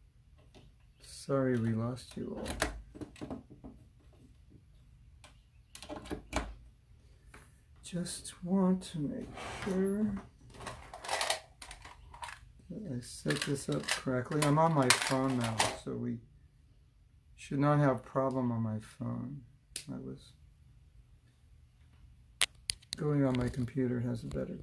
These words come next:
camera. So now, just let me know that you can hear m-, hear me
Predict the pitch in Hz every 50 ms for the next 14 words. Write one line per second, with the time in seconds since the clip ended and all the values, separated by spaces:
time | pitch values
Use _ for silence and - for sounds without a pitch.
0 | - - 147 143 147 151 - - - - - - 139 - _ - - - 143 139
1 | 143 147 151 147 147 147 147 156 175 - - - - - - - - - - -
2 | - - 156 - 165 156 147 151 143 139 139 139 131 139 131 131 127 127 123 -
3 | 135 120 120 107 - - 127 123 120 123 135 - - - - - - - - -
4 | 131 131 127 131 143 185 180 -